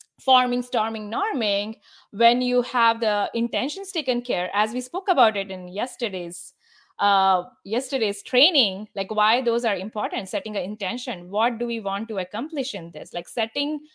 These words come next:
agreements rather than having assumptions. I think that's very powerful as a leader to always have agreements and having a good intention of what we are working towards it, right? So what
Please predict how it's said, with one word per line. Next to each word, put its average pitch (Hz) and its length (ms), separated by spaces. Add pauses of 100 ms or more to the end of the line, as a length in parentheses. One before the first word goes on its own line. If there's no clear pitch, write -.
(220)
agreements 208 960
rather 196 260
than 190 340 (160)
having 202 420
assumptions. 180 960
I 180 100
think 208 200
that's 196 320
very 202 500
powerful 208 420
as 175 140
a 185 60
leader 180 460 (340)
to - 80
always 233 480
have 214 160
agreements 185 840
and 190 80
having 285 360
a 202 240
good 240 240
intention 175 840 (280)
of 196 140
what 220 220
we 226 120
are 196 140
working 190 400
towards 165 440
it, - 160 (280)
right? 208 280
So 277 160
what 254 260